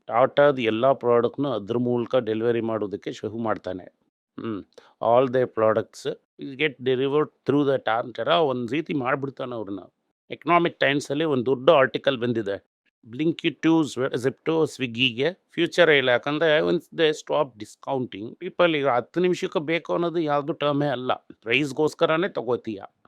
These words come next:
ಪ್ರೈಸ್‌ನ ನಾರ್ಮಲೈಸ್ ಮಾಡಿಲ್ಲ ಅಂತ ಎಲ್ಲಿ ಸಿಗುತ್ತೋ ಅಲ್ಲಿ ತಗೋತೀಯ.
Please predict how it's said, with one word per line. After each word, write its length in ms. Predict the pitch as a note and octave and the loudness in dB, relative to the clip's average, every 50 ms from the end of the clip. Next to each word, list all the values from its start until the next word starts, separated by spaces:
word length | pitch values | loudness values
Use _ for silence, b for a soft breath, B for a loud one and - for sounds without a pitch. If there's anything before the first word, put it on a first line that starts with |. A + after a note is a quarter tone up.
| _ _ | _ _
ಪ್ರೈಸ್‌ನ 420 | - - E3 E3+ G3 F3+ E3+ F3+ F3 | -2 0 0 0 0 0 -2 0 0
ನಾರ್ಮಲೈಸ್ 580 | D#3+ C#3 C3+ C#3 D3+ D#3 D#3 D#3+ E3+ E3 C3+ | 0 2 2 2 2 2 2 2 2 2 0
ಮಾಡಿಲ್ಲ 440 | B2+ B2+ C3+ C#3 C3+ C#3 D3+ C#3+ B2 | -4 -4 -2 -2 0 -2 -2 -2 -2
ಅಂತ 180 | A#2 A#2 A#2 F#3 | -4 -4 -4 -6
ಎಲ್ಲಿ 400 | F#3 D#3 C3 D3 D#3+ F3 D#3 - | -8 -4 -2 -2 -2 -2 -4 -6
ಸಿಗುತ್ತೋ 320 | F3 D3 C#3+ C#3 - G#3 | -4 -2 -2 0 4 4
ಅಲ್ಲಿ 200 | F#3+ D#3+ C#3+ C#3 | 4 4 4 2
ತಗೋತೀಯ. 460 | - C#3+ A#2+ A#2 A2+ F#2+ - G2 A2 | -2 -2 0 0 -2 -2 -4 -8 -10